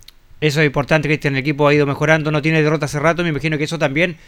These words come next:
es importante para ustedes, para el plantel, para poder también trabajar más tranquilo en la semana, porque, eh, también lo decía la otra vez Eduardo Lobo, es distinto cuando un, un plantel está metido en los lugares del fondo, cuesta mucho salir de ahí, cuesta mucho trabajar cuando hay derrota, todo, pero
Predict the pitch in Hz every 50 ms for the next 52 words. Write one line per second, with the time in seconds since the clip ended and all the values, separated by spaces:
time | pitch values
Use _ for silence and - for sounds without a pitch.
0 | - - - - - - 147 147 139 120 - 135 127 - - 214 214 170 - 180
1 | 147 - 151 147 139 - - 175 180 180 175 165 - 147 143 131 - 147 143 135
2 | 120 143 175 185 175 - 170 147 143 127 135 127 143 165 160 - 175 156 147 160
3 | 170 160 - 160 143 135 123 - 160 165 156 147 147 - - 139 120 110 160 165
4 | 165 160 143 135 123 135 139 147 196 214 190 139 135 - - 139 127 120 113 -
5 | - - - - - - - - - 127 123 120 120 117 120 123 - - 139 131
6 | 135 156 160 170 160 135 - - 151 151 147 135 139 131 131 139 151 156 151 147
7 | 131 127 135 139 135 135 131 139 151 156 160 156 151 139 139 127 120 - - 196
8 | 180 151 - 139 127 139 135 131 131 131 131 131 131 - - - 143 131 - 127
9 | 120 113 - 156 151 143 151 160 135 - - 151 143 135 117 139 143 147 143 131
10 | 131 127 127 123 143 147 143 139 127 127 113 - - 151 160 160 156 151 143 156
11 | 151 - - 139 127 147 160 - - 135 - 135 127 139 135 127 135 139 147 151
12 | 156 151 143 147 135 - - 123 131 151 - - 123 123 123 123 120 117 156 156
13 | 147 - 147 131 127 135 135 127 131 131 127 139 147 - 151 139 143 147 151 151
14 | 160 147 127 120 117